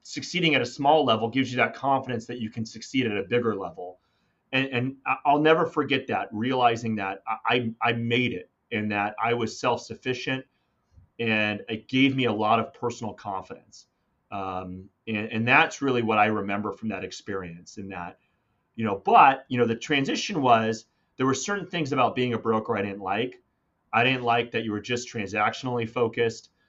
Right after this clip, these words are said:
I wanted to learn about a lot of their other, other aspects of the business. And I tell this story where I went to a RealShare conference in two thousand six, and I'd been in the business now almost two, a little over two years.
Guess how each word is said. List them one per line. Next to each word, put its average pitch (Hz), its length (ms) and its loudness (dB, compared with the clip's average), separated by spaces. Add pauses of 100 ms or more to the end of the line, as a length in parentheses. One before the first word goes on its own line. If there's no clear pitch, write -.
(300)
I 120 100 2
wanted 127 300 2
to 107 100 0
learn 117 540 0
about 101 240 0
a 98 60 0
lot 107 180 0
of 113 80 -2
their 107 140 0
other, 107 260 2
other 104 180 -2
aspects 104 380 -2
of 110 60 -12
the 110 60 -8
business. 120 360 -4
And 110 100 -6
I 98 40 -2
tell 143 240 0
this 120 160 -2
story 123 300 2
where 98 260 0
I 98 80 -4
went 120 240 -4
to 110 120 -4
a 95 80 -4
RealShare 117 600 -2
conference 107 440 -8
in 95 60 -16
two 113 160 -14
thousand 107 260 -8
six, - 500 -10 (1000)
and 113 520 2
I'd 113 160 0
been 127 120 0
in 127 80 0
the 113 60 -4
business 123 320 -2
now 117 120 -2
almost 117 300 -2
two, 123 240 -2
a 123 40 -4
little 135 220 2
over 120 140 0
two 120 180 -6
years. 98 440 -4